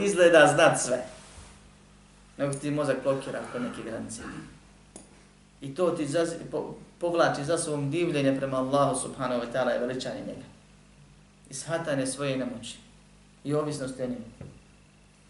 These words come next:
I kad se nađeš u prilici da učiniš grijeh,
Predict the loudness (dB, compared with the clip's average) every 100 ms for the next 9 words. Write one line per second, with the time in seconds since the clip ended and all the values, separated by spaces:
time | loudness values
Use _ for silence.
0 | -20 -20 -20 _ _ -20 -20 -20 _ -12
1 | -10 -8 -8 -6 -6 -6 -10 -10 -10 -10
2 | -10 -12 -14 -18 -20 -20 -20 -20 -20 -20
3 | -20 -20 -20 -20 -20 -20 -20 -20 -20 -20
4 | -20 -20 -20 -20 -20 -20 -20 -20 -20 -20
5 | -20 -20 -20 -10 -6 -6 -8 -12 -14 -14
6 | -12 -10 -10